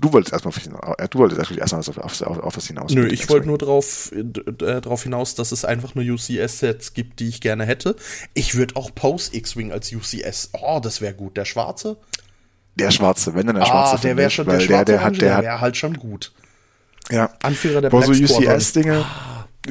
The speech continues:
Speaker 1: so, so U-C-S-Scheiße, ähm, bin ich auch mittler-, da, seit dem A-Wing von dir bin ich auch sehr down, was das angeht. Ähm,
Speaker 2: Die sind halt schon
Speaker 1: oh.
Speaker 2: schön, gell?
Speaker 1: Also die Razor Crest, ich sag's dir ganz ehrlich, die hat mich halt abgeholt ohne Ende.
Speaker 2: Ja,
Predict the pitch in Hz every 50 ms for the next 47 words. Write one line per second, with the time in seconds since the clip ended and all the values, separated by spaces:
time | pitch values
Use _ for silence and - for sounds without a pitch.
0 | - - - 139 127 131 - 127 131 131 131 135 135 135 - - 110 95 117 -
1 | - - 147 139 143 151 - - 156 147 - 120 123 120 120 120 110 123 123 135
2 | 131 - - - 120 123 - - - - 123 117 117 - - 113 107 - - 104
3 | 107 131 120 117 117 123 143 147 - 139 131 131 127 120 - 90 110 123 120 107
4 | 101 101 110 - - 104 98 95 98 101 101 95 101 104 101 - - - 95 98
5 | - 92 95 98 98 101 107 98 95 - 160 104 120 123 110 104 101 - 101 98
6 | - 101 104 95 98 101 117 - - - - - - - - - - - - -
7 | - - 101 104 104 104 104 101 101 98 98 98 - - - - - - - 117
8 | 107 - 117 127 135 135 135 139 139 - - - 143 143 151 - - - 190 254
9 | 262 160 120 104 - 110 117 143 175 - - - - - - - - - - -
10 | - - - - - 135 139 139 135 127 127 113 113 135 135 143 139 - - 135
11 | 139 135 - - 117 - 127 123 127 - - 131 120 123 123 - - 107 117 123
12 | 131 131 113 - - - - 123 113 107 117 127 - 123 117 - - 117 107 101
13 | - - - - 98 98 - 104 101 98 87 87 92 90 90 87 92 _ _ _
14 | - 104 107 113 117 123 120